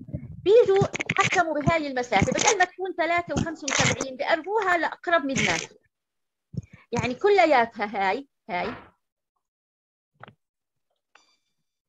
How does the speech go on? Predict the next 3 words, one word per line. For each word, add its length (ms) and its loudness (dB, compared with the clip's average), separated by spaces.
بخلوها 840 0
من 200 -8
عند، 520 -6